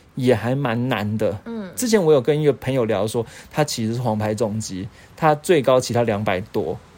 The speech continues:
Speaker 2: 嗯。
Speaker 1: 对，那上不去了。好，
Speaker 2: 嗯。
Speaker 1: 那人家，人家在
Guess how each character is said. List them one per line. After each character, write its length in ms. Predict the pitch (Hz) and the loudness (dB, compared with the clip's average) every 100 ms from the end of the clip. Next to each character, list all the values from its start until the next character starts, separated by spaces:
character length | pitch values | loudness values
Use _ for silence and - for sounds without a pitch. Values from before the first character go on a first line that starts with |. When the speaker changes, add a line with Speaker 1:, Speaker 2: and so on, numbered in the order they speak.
| - 180 | -18 -16
Speaker 2:
嗯。 40 | 170 - | -8 -2
Speaker 1:
对， 180 | 107 - | -2 0
那 400 | 131 117 104 101 - | -2 0 0 -4 -4
上 200 | - 117 | -2 -2
不 60 | 101 | -2
去 280 | - 123 | -6 -8
了。 100 | 90 - | -8 -10
好， 160 | - 107 | -6 -2
Speaker 2:
嗯。 40 | |
Speaker 1:
那 180 | 131 123 - - | 0 0 -2 -6
人 100 | 131 | 0
家， 180 | 143 - 147 | 0 0 -2
人 120 | 139 | 2
家 140 | 170 | 4
在 140 | 170 | 4